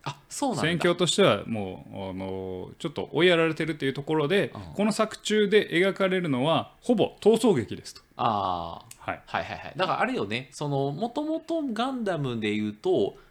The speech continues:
Speaker 1: どっちかっていうとそのジオン軍敵側、側で描かれるじゃない。
Speaker 2: はい。そうです。
Speaker 1: でもちょっと視点が逆なんだよね。
Speaker 2: そうですね。
Speaker 1: その攻めてくる側が、
Speaker 2: まあ、そうです。
Speaker 1: 初め攻めてたけど、ちょっと劣勢に立ってる、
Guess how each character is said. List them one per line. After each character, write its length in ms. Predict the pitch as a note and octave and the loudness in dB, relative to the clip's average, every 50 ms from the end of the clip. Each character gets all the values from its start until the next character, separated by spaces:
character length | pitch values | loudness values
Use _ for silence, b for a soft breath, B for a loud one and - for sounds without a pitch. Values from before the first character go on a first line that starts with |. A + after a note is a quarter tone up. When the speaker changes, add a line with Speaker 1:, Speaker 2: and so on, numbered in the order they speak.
| B B | B B
Speaker 1:
ど 80 | F3+ F#3 | -6 -6
っ 40 | |
ち 100 | F#3 - | -4 -4
か 80 | - A3+ | -6 -6
っ 40 | - | -4
て 80 | - | -4
い 40 | C3+ | -4
う 20 | A#2 | -4
と 40 | |
そ 40 | A#2 | -4
の 160 | A2 G#2 G#2 | -4 -4 -4
ジ 140 | G#2 B2 D#3 | -4 -4 -4
オ 60 | F3 D#3+ | -4 -4
ン 20 | |
軍 140 | C3 G#2 - | -4 -6 -6
敵 360 | - E3+ - - F3+ F3 E3 | -8 -8 -10 -8 -10 -10 -6
側、 220 | D#3 D3 D3 C#3+ B2+ | -4 -4 -4 -4 -4
側 300 | - C3 B2+ B2+ A#2+ A#2 | -4 -2 -2 0 2 4
で 200 | B2 A2+ G#2+ F3 | 4 4 4 2
描 140 | G#2+ G2+ | 0 0
か 140 | - - G2+ | 0 -2 -4
れ 100 | F#2 F2 | -4 -4
る 100 | E2+ F2 | -4 -6
じ 80 | D#2 - | -8 -10
ゃ 40 | - | -8
な 80 | - | -6
い。 20 | A2+ | -6
Speaker 2:
は 60 | G2+ | -6
い。 40 | E2+ | -6
そ 60 | E2+ | -8
う 20 | |
で 60 | - | -12
す。 100 | - - | -12 -8
Speaker 1:
で 80 | - G3 | -4 -4
も 120 | D#3 C#3+ C#3 | -2 -4 -4
ち 100 | - - D4+ | -4 -6 -4
ょ 20 | |
っ 20 | |
と 80 | - - | -4 -4
視 140 | - - - | -4 0 0
点 140 | A3 A3 A3+ | 2 2 2
が 80 | A#3 | 0
逆 260 | G3+ A3 G#3+ - A#3+ | -2 -2 -2 -4 -4
な 140 | A3+ F#3+ A#2+ | -4 -4 -4
ん 100 | G2+ - | -6 -8
だ 80 | - - | -10 -10
よ 100 | - A2 | -8 -6
ね。 80 | C#3 | -2
Speaker 2:
そ 100 | C#3 C#3+ | 0 0
う 20 | A#2 | 0
で 80 | - | -2
す 100 | - - | -4 -2
ね。 140 | - C#3 C#3+ | 0 0 0
Speaker 1:
そ 80 | C#3+ C3+ | 0 -2
の 60 | - | -10
攻 240 | - - - B2+ B2 | -10 -6 -2 -2 0
め 40 | - | -2
て 80 | A3+ | -2
く 100 | - - | -2 -2
る 120 | A3 A3+ A3 | 0 2 2
側 260 | A3 A3 A3+ A#3 A#3 | 2 2 2 0 -2
が、 160 | A3 D4+ D#4+ | -2 -2 -2
Speaker 2:
ま 60 | E4+ - | -2 -2
あ、 120 | - - - | -2 -4 -8
そ 200 | - - A#2 G2+ | -4 -2 -2 -2
う 20 | |
で 60 | F2 | -2
す。 20 | F#2 | -4
Speaker 1:
初 140 | F3 F3 F3+ | -6 -6 -6
め 100 | F#3 F3+ | -6 -6
攻 160 | - F#3 F3 | -6 -6 -6
め 80 | F#3 | -8
て 80 | F3 - | -8 -6
た 120 | - G3+ | -6 -6
け 120 | G3+ - A#3+ | -6 -4 -4
ど、 80 | A#3 | -2
ち 80 | G3+ - | -2 -2
ょ 40 | G3+ | -2
っ 60 | - | 0
と 140 | - B2 A#2 | 2 2 2
劣 500 | A2+ - - - B2+ C#3 E3+ D3 - - | 2 -2 -4 -6 -4 -4 -4 -4 -4 -2
勢 80 | F#3+ | -2
に 80 | F3+ F3+ | -2 -2
立 140 | F3 F3 E3+ | -4 -10 -14
っ 20 | |
て 200 | - _ - B3+ | -14 _ -10 -8
る、 220 | G3 C3 - - | -8 -8 -10 -12